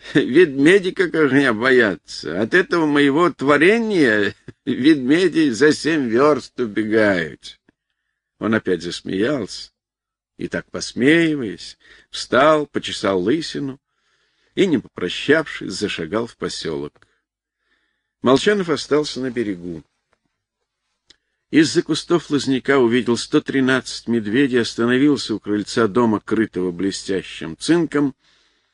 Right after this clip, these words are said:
и долго возился с замком, пока открыл. Последние сомнения отпали. Это и есть тот самый А В Бережной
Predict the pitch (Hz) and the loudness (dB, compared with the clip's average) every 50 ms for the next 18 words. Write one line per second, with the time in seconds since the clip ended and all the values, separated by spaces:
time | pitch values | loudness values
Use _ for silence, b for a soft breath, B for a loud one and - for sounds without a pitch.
0 | _ _ _ _ _ - - 92 87 147 175 175 151 123 123 110 104 - 110 123 | _ _ _ _ _ -8 -6 0 4 4 4 4 4 2 2 0 0 0 0 -2
1 | 127 117 - 101 92 85 - 92 87 82 80 _ - 113 127 120 - - 78 - | -2 -4 -6 -6 -6 -6 -6 -8 -8 -8 -8 _ -4 -2 -2 -4 -6 -10 -14 -10
2 | - 92 87 82 _ _ - - 73 71 65 60 57 _ _ _ _ _ _ _ | -8 -8 -8 -8 _ _ -16 -12 -12 -12 -12 -12 -16 _ _ _ _ _ _ _
3 | _ _ _ _ _ _ _ _ _ _ _ _ _ _ _ _ - - - - | _ _ _ _ _ _ _ _ _ _ _ _ _ _ _ _ -14 -10 -2 4
4 | 139 170 185 160 170 165 160 147 - 135 127 117 113 123 127 123 113 110 107 107 | 6 6 6 4 0 -4 -4 -2 -4 -4 -2 -2 -4 -4 -2 -2 -2 -2 -4 -4
5 | _ _ - 110 110 107 98 95 90 _ _ _ _ _ _ _ _ _ _ _ | _ _ 0 2 2 2 2 0 -4 _ _ _ _ _ _ _ _ _ _ _
6 | _ _ _ _ _ _ _ _ _ _ - - 113 147 147 - 175 170 160 135 | _ _ _ _ _ _ _ _ _ _ -2 2 2 2 4 4 2 2 2 0
7 | 113 131 139 139 131 - - - - - - - - - - 131 151 147 - - | 0 0 0 -2 -4 -6 -10 -14 -16 -16 -16 -16 -8 0 2 2 2 2 0 -12
8 | - - - 104 113 117 120 117 117 113 113 101 _ _ _ _ _ _ _ _ | -10 -4 -2 0 0 0 -2 -4 -6 -6 -8 -8 _ _ _ _ _ _ _ _
9 | _ _ _ _ - 104 117 131 135 127 101 80 98 101 113 113 117 113 - - | _ _ _ _ -2 0 2 2 2 0 -2 -2 2 2 4 4 2 0 -2 -8
10 | 92 - 107 107 101 101 101 95 87 92 87 92 98 104 104 101 92 85 76 _ | -8 -2 -2 0 0 0 -2 -2 -4 -6 -4 -2 0 2 2 2 0 -2 -6 _